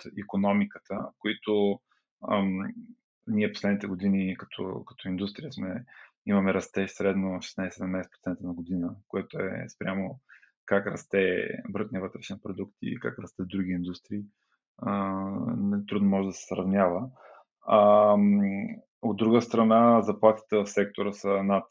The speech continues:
два пъти и половина средните заплати. Средните заплати в сектора са между два пъти и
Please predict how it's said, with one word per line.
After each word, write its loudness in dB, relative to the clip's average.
два -2
пъти -20
и -10
половина -4
средните -8
заплати. -6
Средните 2
заплати -8
в -20
сектора -10
са -14
между -8
два -2
пъти -16
и -14